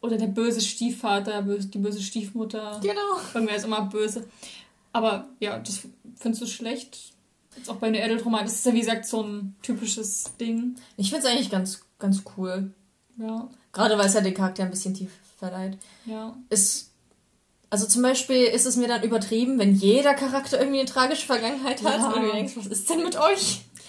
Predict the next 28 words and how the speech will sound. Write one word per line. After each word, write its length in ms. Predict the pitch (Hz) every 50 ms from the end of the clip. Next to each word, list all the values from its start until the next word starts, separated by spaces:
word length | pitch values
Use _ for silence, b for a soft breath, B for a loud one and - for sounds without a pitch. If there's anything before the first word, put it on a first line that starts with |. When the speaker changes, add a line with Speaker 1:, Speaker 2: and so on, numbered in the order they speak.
| B B
Speaker 1:
Also 160 | B 247 247 262
ich 60 | 262
find's 180 | 294 277 269
meistens, 520 | 262 240 220 240 254 - - 269 262 254 -
ist 200 | - 254 240 -
es 120 | 247 247
mir 120 | 247 226 220
zu 120 | - 233
viel, 300 | 196 - - 240 226 220
wenn 120 | 220 220 208
der 100 | 208 202
Love 220 | 196 202 196 196 226
Interest 420 | 220 - - 214 196 - - -
auch 180 | - 214 208 214
noch 300 | 202 196 196 196 196 - - _ -
Speaker 2:
Mhm. 400 | 220 220 208 202 202 202 214 220 - - _ _ -
Speaker 1:
eine 100 | 247 196
tragische 440 | - - 240 214 202 214 196 233 208
Vergangenheit 380 | 214 202 196 196 202 202 202
hat. 80 | 220 220
Das 100 | 214 196
ist 100 | - -
mir 80 | 226 220
dann 120 | 226 220
meistens 280 | 214 226 220 - 240 214
ein 40 |
bisschen 260 | 196 196 - - 214 196
zu 140 | - 208